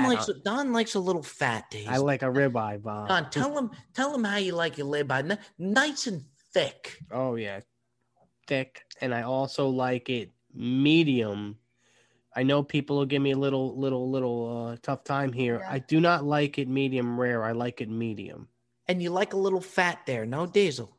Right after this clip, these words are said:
Speaker 1: That's my favorite part. You ever see the ribeye where the fat's on that one strip, that one side?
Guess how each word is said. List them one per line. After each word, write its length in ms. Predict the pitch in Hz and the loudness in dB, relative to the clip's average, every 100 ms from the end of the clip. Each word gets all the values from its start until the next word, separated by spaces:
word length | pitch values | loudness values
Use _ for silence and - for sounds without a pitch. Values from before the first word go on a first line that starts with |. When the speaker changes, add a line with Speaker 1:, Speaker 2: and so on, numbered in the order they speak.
| _ _ | _ _
Speaker 1:
That's 220 | 131 127 | 0 2
my 100 | 135 | 2
favorite 360 | 120 147 131 123 | 4 4 2 0
part. 280 | 175 151 - | 2 2 2
You 160 | 151 | 2
ever 120 | 151 175 | 4 2
see 140 | - | 4
the 80 | 165 | 4
ribeye 420 | 147 160 160 165 | 6 4 4 6
where 100 | 151 | 6
the 80 | 131 | 4
fat's 360 | - 151 147 143 | 0 -2 0 0
on 140 | 139 | 0
that 140 | 131 | 0
one 240 | 127 139 143 | 2 2 2
strip, 520 | - - 160 165 165 | -2 -2 2 2 0
that 120 | 120 | -2
one 180 | 131 139 | 0 0
side? 440 | - 147 147 165 | 0 0 2 0